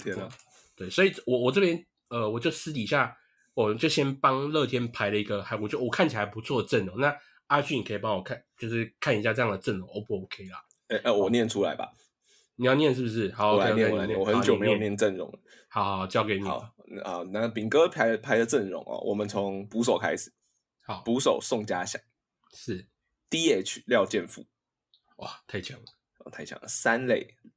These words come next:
Speaker 1: 梁家荣。
Speaker 2: 可以。
Speaker 1: 那秀斗游击林子伟。
Speaker 2: 这个稳啊。
Speaker 1: 二垒林承飞。
Speaker 2: 他守二垒比较
Speaker 1: 哎，距离没那么长，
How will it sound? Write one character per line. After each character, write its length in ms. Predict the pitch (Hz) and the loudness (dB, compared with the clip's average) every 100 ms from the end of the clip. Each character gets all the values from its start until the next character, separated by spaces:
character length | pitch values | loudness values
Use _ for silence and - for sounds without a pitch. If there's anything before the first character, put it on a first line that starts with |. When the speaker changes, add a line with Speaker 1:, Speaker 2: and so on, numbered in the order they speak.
| _ | _
Speaker 1:
梁 200 | 98 85 | -2 -2
家 280 | 92 92 82 | 0 0 0
荣。 180 | 90 - _ _ _ _ - - | -4 -8 _ _ _ _ -20 -14
Speaker 2:
可 180 | - 101 | -8 -8
以。 160 | 92 - _ _ _ - - | -8 -14 _ _ _ -20 -10
Speaker 1:
那 160 | 85 80 | -8 -8
秀 320 | - - 135 | -2 2 4
斗 240 | 101 - - _ _ - | 2 -4 -8 _ _ 0
游 180 | 107 113 | 2 4
击 240 | 104 95 | 2 0
林 200 | 101 101 | 0 2
子 240 | 107 104 | 2 0
伟。 160 | 98 95 - _ _ - _ _ | 0 -2 -6 _ _ -20 _ _
Speaker 2:
这 100 | - | -18
个 120 | - 107 | -14 -10
稳 300 | 101 95 95 | -8 -6 -6
啊。 160 | 92 - _ _ _ _ - | -8 -16 _ _ _ _ 4
Speaker 1:
二 160 | 165 | 4
垒 240 | 110 87 - | 4 0 -2
林 220 | 101 92 | -4 -2
承 260 | 104 95 95 | 0 -2 -2
飞。 340 | - 90 120 - _ _ _ _ _ _ | -2 -2 -4 -14 _ _ _ _ _ _
Speaker 2:
他 140 | - 117 | -10 -8
守 280 | - 90 101 | -6 -8 -4
二 180 | 120 | -4
垒 160 | 101 90 | -4 -6
比 100 | 92 | -2
较 280 | - 104 101 | 0 0 -4
Speaker 1:
哎， 120 | 117 _ _ _ - - | -14 _ _ _ -14 -2
距 160 | 170 | 4
离 160 | 127 107 | 4 6
没 140 | 110 | 6
那 100 | 117 | 6
么 80 | 123 | 6
长， 300 | 110 - - | 4 -2 -8